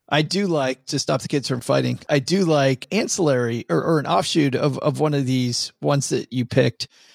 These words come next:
which is number fourteen on his list, anticipate good times. When you book those experiences, he says, book them as far in advance as possible so that you delight in the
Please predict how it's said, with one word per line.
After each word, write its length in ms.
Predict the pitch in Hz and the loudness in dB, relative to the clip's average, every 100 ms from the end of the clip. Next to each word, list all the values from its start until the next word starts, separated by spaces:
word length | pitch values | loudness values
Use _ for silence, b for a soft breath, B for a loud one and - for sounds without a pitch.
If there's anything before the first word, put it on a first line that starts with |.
| b b - | b b -2
which 260 | 165 147 | 0 2
is 320 | 165 139 123 - | 2 2 0 0
number 200 | 156 156 | 0 0
fourteen 480 | 175 151 - 160 143 | 2 0 0 0 2
on 100 | 131 | 2
his 220 | 135 143 | 0 0
list, 240 | 135 - | 0 0
anticipate 720 | - - 202 190 - 156 - | -2 0 0 0 0 0 0
good 200 | - 139 - | 0 0 2
times. 540 | 135 117 104 - - b b b b | 0 0 -2 -4 -6 b b b b
When 160 | 156 156 | -2 2
you 240 | 156 135 | 2 2
book 300 | 139 190 185 | 0 -2 2
those 220 | 190 180 180 | 0 2 0
experiences, 720 | - 180 190 190 214 214 - B B | 0 2 2 2 2 0 -2 B B
he 200 | - 190 | -4 -2
says, 240 | 180 147 | 0 0
book 260 | 139 196 - | 0 0 2
them 220 | 185 160 | 0 2
as 100 | - | -2
far 320 | - 196 185 | -2 2 4
in 80 | 196 | 4
advance 440 | 175 160 170 165 156 | 2 2 2 2 0
as 100 | - | -2
possible 720 | - 156 156 151 131 117 - b b b | 2 2 2 2 2 0 -2 b b b
so 300 | - - 175 | -4 0 0
that 140 | 156 147 | -2 -2
you 220 | 170 170 | -2 -2
delight 680 | 139 180 156 156 190 202 190 | 0 0 2 2 2 2 0
in 200 | 156 151 | 0 2
the 300 | 151 139 | 4 4